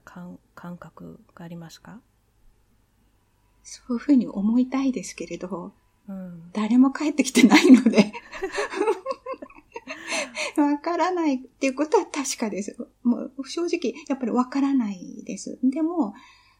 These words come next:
Speaker 2: うん、やっぱり、あの、自分の中の、まあ、イメージは、
Speaker 1: うん。
Speaker 2: 地球の周りをちょうど土星の輪のように、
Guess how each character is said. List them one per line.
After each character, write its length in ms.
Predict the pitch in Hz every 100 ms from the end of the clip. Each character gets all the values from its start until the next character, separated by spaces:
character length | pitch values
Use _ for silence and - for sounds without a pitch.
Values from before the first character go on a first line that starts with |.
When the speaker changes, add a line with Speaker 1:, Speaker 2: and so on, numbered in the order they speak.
| _
Speaker 2:
う 100 | 254
ん、 160 | 247 - _
や 140 | - 294
っ 20 |
ぱ 160 | 294 320
り、 220 | 269 247 _ _ _
あ 140 | 247 226
の、 840 | 220 214 202 208 202 202 196 196 - _ _ _ -
自 280 | - - 240
分 160 | 262 262
の 120 | 262
中 300 | 277 302 247
の、 260 | 185 185 - _
ま 200 | - 185
あ、 40 | - _ -
イ 120 | 247
メ 120 | 254
ー 180 | 196 165
ジ 360 | - 156 - 247 _ _ _
は、 40 | 226
Speaker 1:
う 20 | 220 190 175 202 185
ん。 40 | 185 _ _ _ _
Speaker 2:
地 140 | -
球 320 | - 254 254 247
の 140 | 247
周 300 | 240 247 240
り 160 | 233 240
を 320 | 247 - - -
ち 100 | 247
ょ 80 | 233
う 60 |
ど 120 | 220
土 140 | 202 220
星 380 | 220 269 269 262
の 200 | 262 262 - _
輪 180 | 233 262
の 140 | 262
よ 180 | 202 185
う 60 | 170
に、 260 | 226 -